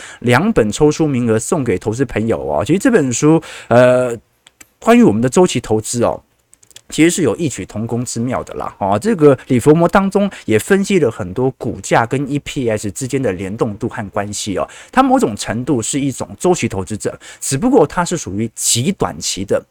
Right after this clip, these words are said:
周期投资者，用极短期的规律来猜测未来短期内的股价。那我们也抽出两位投资名额，呃，这个抽出名额送给投资朋友哦。如果有兴趣的话，待会在我们直播结束之后，也可以在我们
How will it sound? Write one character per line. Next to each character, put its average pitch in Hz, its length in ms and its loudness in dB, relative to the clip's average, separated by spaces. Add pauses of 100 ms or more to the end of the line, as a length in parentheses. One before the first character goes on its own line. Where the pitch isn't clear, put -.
(180)
周 151 160 4
期 117 140 -2
投 92 120 -8
资 107 140 -6
者， - 180 -4 (140)
用 208 160 2
极 - 260 2
短 190 160 2
期 110 120 -6
的 113 100 -2
规 131 240 0
律 143 220 -2
来 107 100 -2
猜 - 240 -4
测 - 300 -4
未 156 180 2
来 92 220 -6 (120)
短 87 200 -4
期 - 160 -8
内 127 160 -2
的 - 80 -8
股 - 180 -14
价。 - 240 -4 (220)
那 135 100 2
我 120 60 4
们 160 100 2
也 127 60 2
抽 156 120 2
出 165 240 2 (100)
两 110 140 0
位 139 220 6 (340)
投 143 120 -2
资 156 80 2
名 135 180 2
额， 117 140 4
呃， 113 120 2
这 127 80 2
个 120 80 2
抽 151 160 2
出 160 120 2
名 120 180 2
额 110 140 2
送 156 180 -2
给 107 100 -2
投 107 140 -8
资 113 80 -6
朋 107 180 -8
友 95 160 -2
哦。 90 80 0 (240)
如 135 120 2
果 135 100 6
有 120 100 0
兴 151 160 -2
趣 143 120 -2
的 113 80 2
话， 104 140 -2
待 139 180 -2
会 113 80 0
在 123 120 0
我 104 60 -2
们 95 100 -4
直 110 200 -8
播 131 160 -2
结 107 180 -6
束 117 160 -6
之 117 100 -8
后， 104 220 -2
也 95 140 -6
可 120 100 -2
以 104 60 0
在 107 180 2
我 92 100 -2
们 92 220 -6